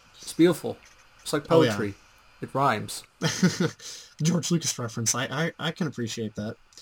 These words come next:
Speaker 2: Um,
Speaker 1: But yeah, no, I, that, that, that was a nice little thing. I, I like the, the, the, the larger amount of, shall we say,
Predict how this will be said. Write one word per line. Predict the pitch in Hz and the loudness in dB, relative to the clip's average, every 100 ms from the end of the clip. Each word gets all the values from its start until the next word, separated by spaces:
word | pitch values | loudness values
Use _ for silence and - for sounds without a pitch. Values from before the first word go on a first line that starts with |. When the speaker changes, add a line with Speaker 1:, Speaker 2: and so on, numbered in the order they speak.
| - - - - _ - | -20 -20 -20 -20 _ -4
Speaker 2:
Um, | 139 127 135 | 0 4 10
Speaker 1:
But | |
yeah, | 196 196 135 - | 10 10 6 2
no, | 151 160 | 4 6
I, | 131 131 151 | 8 6 4
that, | 143 165 151 | 4 4 4
that, | 165 160 147 | 4 4 4
that | |
was | 170 165 | 2 4
a | |
nice | 151 139 | 0 0
little | 131 | -2
thing. | 127 117 | -4 0
I, | 123 | 2
I | 147 160 | 4 4
like | 156 175 185 - | 4 4 4 2
the, | 165 147 143 - | 4 6 4 -4
the, | - 135 127 120 | -2 2 2 0
the, | 101 120 110 | -2 -4 -4
the | - | -4
larger | 110 117 127 135 | 0 2 2 0
amount | 117 117 107 113 | -2 0 -2 -4
of, | 110 113 113 - | -8 -8 -12 -14
shall | - 127 | -6 -2
we | 117 | -2
say, | - 113 110 104 | 0 0 0 -4